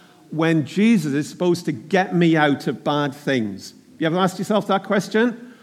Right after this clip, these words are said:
Why am I in a bad situation when Jesus is supposed to get me out of that sort of thing? Okay? And these, and J-, John had sent someone to see Jesus to say,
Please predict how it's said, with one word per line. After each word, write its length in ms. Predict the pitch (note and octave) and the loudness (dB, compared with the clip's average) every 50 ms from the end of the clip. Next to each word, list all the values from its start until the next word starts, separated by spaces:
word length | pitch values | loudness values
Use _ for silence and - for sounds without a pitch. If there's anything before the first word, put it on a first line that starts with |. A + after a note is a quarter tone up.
| - _ - | -20 _ -10
Why 400 | - B2+ B2 D3 E3+ G3 G#3+ A3+ | -8 -4 0 4 4 6 6 6
am 180 | A3+ A3+ G#3+ G3+ | 6 6 4 4
I 160 | G3+ G3+ G3+ | 4 4 4
in 160 | F#3+ F#3 F3+ | 4 4 4
a 40 | E3+ | 2
bad 380 | - - F#3 G3 G#3 G#3 G3+ | 0 2 2 2 4 2 2
situation 920 | G#3 - F#3 D#3+ D#3+ - D3+ C#3 C3 B2+ A#2+ A#2 - - C3 B2 C3+ D3+ D3 - - - - - | 0 -2 -2 -2 -2 -2 -2 -2 0 0 0 -2 -4 -6 -4 -4 -4 -4 -6 -10 -20 -20 -14 -6
when 240 | - C#3+ C3+ B2+ A2+ | -4 0 0 0 0
Jesus 720 | - D3+ F3 F#3 G3 G3+ E3 B2+ D3 A#2 A#2+ C3 D3 - - - - - | 2 2 4 4 6 4 2 0 -2 -4 -4 -4 -6 -6 -12 -20 -14 -6
is 140 | - C#3+ B2+ | -6 -6 -6
supposed 380 | - A#2 - D#3+ D#3+ D3+ D3 - | -6 -6 -2 0 0 0 -2 -2
to 80 | D#3+ | -4
get 180 | D#3+ D#3+ D#3+ - | -4 -4 -4 -2
me 140 | D3+ D3+ D3 | 0 2 2
out 180 | D#3 D3 C#3 | 2 2 0
of 80 | C#3+ A2+ | -2 -4
that 200 | A#2 B2 A#2 A#2 | -6 -6 -6 -6
sort 240 | - - B2+ A#2 A#2 | -8 -8 -8 -8 -8
of 80 | A#2+ A#2+ | -10 -10
thing? 240 | - A#2 A2 F#2+ F#2+ - - - - - - - - - - - - - - - - - - - - - - - | -8 -8 -8 -8 -10 -14 -20 -20 -20 -20 -20 -20 -20 -20 -20 -20 -18 -18 -18 -20 -20 -20 -20 -20 -20 -18 -18 -12
Okay? 320 | - - C3+ D3 E3+ F#3 F3 - - - - - - - - - - - _ - - _ _ _ _ _ _ _ _ - - _ _ _ _ _ _ _ _ _ _ _ _ _ - - - - - _ _ _ _ _ _ _ - - - - - - - | -6 -2 0 0 0 0 -2 -6 -14 -20 -20 -20 -20 -20 -20 -20 -20 -20 _ -20 -20 _ _ _ _ _ _ _ _ -20 -20 _ _ _ _ _ _ _ _ _ _ _ _ _ -20 -20 -20 -20 -20 _ _ _ _ _ _ _ -20 -20 -20 -20 -20 -8 0
And 180 | - F3 E3+ F3 | 2 2 2 4
these, 300 | A3+ B3+ C#4 D4+ F#3+ D#3+ | 6 6 6 6 4 2
and 240 | - - G3+ E3+ B2 | -2 0 2 2 4
J-, 220 | F3+ B3 C#4 B3+ | 2 2 0 0
John 260 | G#3+ D3 A3 A#3+ C#4 | 0 0 2 2 4
had 100 | C#4+ A3+ | 2 2
sent 720 | - - - A#3+ B3 C4+ B3+ - - - - - - - | 0 0 0 2 2 2 2 2 0 -4 -4 -4 -12 -14
someone 460 | - - - A#3 A3+ A3 G#3+ G3 F#3+ | -10 -4 0 2 4 4 4 4 2
to 200 | E3+ F3+ - G3 | 2 0 -2 -4
see 340 | E3 - - G#3+ A#3+ A#3+ A3+ | -2 0 2 2 4 4 2
Jesus 460 | F3 B2 F3 D3+ C#3+ C3 C3 D3 D3 - | 2 2 2 4 4 2 0 -2 -4 -4
to 100 | - F3+ | -6 -8
say, 360 | - - G#3 G3+ F#3+ F#3+ F#3+ | -4 -2 0 0 0 0 -2